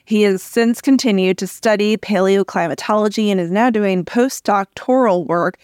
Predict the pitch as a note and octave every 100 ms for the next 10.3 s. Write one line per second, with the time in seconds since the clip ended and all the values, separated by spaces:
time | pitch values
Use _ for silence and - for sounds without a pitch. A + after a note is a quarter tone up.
0 | _ _ - G3 - G#3+ G#3 G3+ G3 F#3+
1 | F#3 F#3 F#3+ G#3 - F3 F3 F#3+ G#3 F3+
2 | F3+ G3+ G#3 F#3+ F3+ - C4+ B3+ B3+ C4
3 | - - G#3 G3+ G3+ G3+ G#3 F3 F3+ G#3
4 | G#3 E3+ G#3+ A#3+ A#3 - - E3+ F3+ F#3+
5 | - F3+ F#3 - - - _ _ _ _
6 | _ C4 B3+ C#4 A#3+ B3 D#4+ C#4 A#3+ -
7 | A#3+ A3+ - A#3 A3+ A3 G#3+ F#3 G#3 F#3+
8 | F#3+ D3 F3+ - G#3 G3+ G3 G3+ G#3 G#3+
9 | G#3+ F#3 F3+ F#3 F#3 F3 G3+ F#3 F#3 F#3+
10 | F#3 F#3